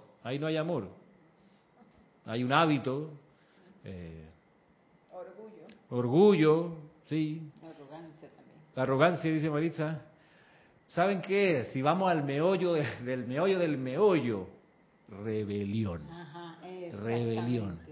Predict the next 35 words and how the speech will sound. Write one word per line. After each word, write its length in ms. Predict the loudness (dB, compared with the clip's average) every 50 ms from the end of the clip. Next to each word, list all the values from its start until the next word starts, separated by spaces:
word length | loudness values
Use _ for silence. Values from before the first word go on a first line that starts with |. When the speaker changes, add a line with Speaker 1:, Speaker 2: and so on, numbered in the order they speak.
| -16 -16 -16 -16 -16
Speaker 2:
Ramiro, 460 | -16 -16 -14 -14 -16 -16 -16 -14 -14
eso 240 | -16 -16 -16 -16 -16
es 80 | -16
verdad. 300 | -16 -16 -18 -18 -20 -20 -20 -20 -16
Speaker 1:
Eso 260 | -14 -14 -14 -12 -14 -14
ahí. 180 | -14 -14 -16 -18 -20 _ _ _ _ _ -20 -20 -20 -20 -20 -20 -18 -14
Es 160 | -12 -10 -10
así. 260 | -8 -8 -10 -10 -10 -12 -2
Porque 220 | 0 4 4 6 6
la 160 | 6 6 6
rebelión 300 | 6 6 6 6 6 6
es 40 | 6
la 60 | 6
que 100 | 4 2
te 100 | 2 0
hace 160 | 0 2 0 0
desobediente, 760 | 0 0 0 0 0 2 0 2 2 2 2 2 2 2 0
arrogante, 720 | 2 2 2 2 2 4 2 2 2 0 -4 -4 -4 -4
etcétera, 540 | -6 -6 -6 -8 -6 -4 -4 -4 -4 -4 -6
etcétera. 480 | -4 2 2 4 4 4 0 -2 -4 -8 -12 -18 _ _ _ _ _ _ _ _ _ _ _ _ _ _ _ _ -20 -10 _
Por 160 | 4 6 6
eso, 180 | 8 8 8 6
a 40 |
propósito 520 | 6 6 4 4 2 2 0 0 0 2 2
del 80 | 2
maestro 260 | 0 0 -4 -4 -4 -4
ascendido 300 | -4 -4 -4 -2 -4 -4
Serapis 460 | -4 -4 -4 -4 -4 -4 -4 -6 -2
Bey 280 | 0 0 0 0 -4 -4
y 60 | -4
el 100 | -6 -6
templo 320 | -4 -6 -8 -6 -4 -4 -4
de 60 | -2
la 80 | -4 -4
ascensión, 580 | -6 -8 -12 -12 -8 -6 -4 -4 -4 -4 -8